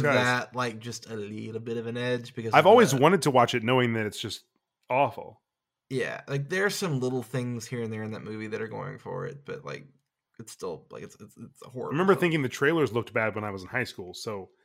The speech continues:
Speaker 2: There
Speaker 1: it
Speaker 2: you go.
Speaker 1: can't
Speaker 2: You saved yourself some time.
Speaker 1: But I'm, I'm saying, like, I've never felt that about s-, about stuff that was actually bad. Like,
Speaker 2: Yeah.
Speaker 1: when I was in high school, I didn't like No Country for Old Men because I was an idiot.
Speaker 2: Mm, yeah.
Speaker 1: You know,
Speaker 2: I didn't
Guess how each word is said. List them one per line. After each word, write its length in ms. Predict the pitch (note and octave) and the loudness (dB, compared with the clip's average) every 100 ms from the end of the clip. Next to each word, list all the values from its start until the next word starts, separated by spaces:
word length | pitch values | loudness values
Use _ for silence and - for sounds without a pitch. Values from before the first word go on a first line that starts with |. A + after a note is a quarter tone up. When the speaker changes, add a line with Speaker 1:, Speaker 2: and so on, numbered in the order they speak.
| _ _ _ _ C#3 | _ _ _ _ -8
Speaker 2:
There 140 | A#2+ | -6
Speaker 1:
it 60 | G#2+ | -6
Speaker 2:
you 60 | |
go. 60 | G#2 | -2
Speaker 1:
can't 280 | D#3 B2+ - | 0 0 -4
Speaker 2:
You 100 | A#2+ | -4
saved 280 | B2+ A#2+ A2 | 0 0 0
yourself 300 | G#2+ G#2+ - | -4 -4 -6
some 120 | F#2+ | -14
time. 240 | G2 - D#3 | -14 -10 0
Speaker 1:
But 120 | D3+ | 4
I'm, 160 | D3+ C3+ | 4 2
I'm 120 | C3 | 0
saying, 200 | D#3+ C3+ | 0 0
like, 260 | A#2+ G#2+ - | -2 -8 -2
I've 340 | B2+ C#3 A#2+ G#2+ | 4 4 4 -2
never 400 | A#2 B2+ A#2 G#2 - - | 0 2 2 0 -6 -8
felt 240 | G#2+ F2+ - | -6 -6 -12
that 180 | F2 - _ _ _ _ _ _ _ _ _ _ _ _ A#2+ | -16 -18 _ _ _ _ _ _ _ _ _ _ _ _ -6
about 300 | A2 G#2 F#2+ | -2 -2 -2
s-, 180 | - - | -12 -4
about 240 | B2 A2 | -4 -4
stuff 180 | - A#2+ | -4 -4
that 60 | A2 | -2
was 100 | G#2+ | 2
actually 340 | A#2+ - F2+ | 2 0 -12
bad. 300 | F2 E2+ G#2+ _ _ - | -12 -14 -16 _ _ 0
Like, 140 | C#3 A#2 | 0 2
Speaker 2:
Yeah. 40 | |
Speaker 1:
when 80 | B2 | 2
I 40 | |
was 100 | B2 | 2
in 60 | A2 | 4
high 100 | C3+ | 2
school, 220 | - A2+ | 2 -2
I 80 | G#2 | 0
didn't 240 | A#2 A#2+ | 0 -2
like 220 | A2 A2+ A2+ | -2 -4 -2
No 120 | G#2+ | -2
Country 260 | A2+ G#2 | -2 -4
for 140 | G2+ A2+ | -2 0
Old 140 | G2 | 0
Men 180 | A#2 A#2+ | 0 -2
because 260 | G2+ A2+ G#2+ | -2 -2 -2
I 60 | |
was 160 | G2+ F2+ | -4 -4
an 100 | G#2+ | -2
idiot. 300 | A2+ F2+ _ _ _ _ - | -2 -4 _ _ _ _ -18
Speaker 2:
Mm, 100 | A#2 - - | -18 -18 -20
yeah. 120 | - - | -16 -4
Speaker 1:
You 100 | B2+ | 0
know, 200 | A#2+ A#2+ | 4 4
Speaker 2:
I 40 | |
didn't 140 | A2+ | 2